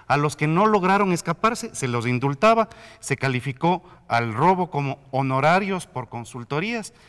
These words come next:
o propinitas y finalmente se redujo el peculado a simple evasión tributaria. Sí me parece que es necesario que nos demos cuenta de que a la vuelta de diez años y medio, este espacio donde estamos filmando este programa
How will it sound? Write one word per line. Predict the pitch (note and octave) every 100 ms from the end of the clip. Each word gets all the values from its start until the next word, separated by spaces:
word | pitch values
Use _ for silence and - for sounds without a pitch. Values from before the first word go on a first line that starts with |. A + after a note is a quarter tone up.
| _
o | A#2 A#2
propinitas | C3+ C3+ D#3+ A3 B3 A#3 G#3+ - _ -
y | A2+
finalmente | B2+ C3 D3+ D3 D3+ - D#3
se | - B2+
redujo | A2+ A2+ B2+ C#3 -
el | A2
peculado | - G#2+ A2 A#2+ C3+ C3
a | G#2+
simple | - A#2 A#2 A2
evasión | F#2+ - A2 G#2+
tributaria. | G#2+ F2 G2 F2+ _ _ _ _ _ _ _ _ _ _ _
Sí | - A2+
me | B2+
parece | A#2+ A#2 A#2
que | -
es | A2+
necesario | B2 A2 A2+ A2 A#2
que | A2
nos | G2 G2
demos | A#2+ A#2
cuenta | - G#2 A2
de | G2
que | - G#2
a | G#2
la | F2+
vuelta | A2 A2 G#2
de |
diez | F#2+ A#2 A#2
años | A#2 A2+
y |
medio, | A2 G2 - _ _ _ _ _
este | D3+ -
espacio | C3 - A#2+ - A2+ _
donde | G2+ G2+ G2
estamos | - A#2+ -
filmando | A2 A2 C#3+
este | A#2 C#3
programa | G#2+ G2 F#2 F2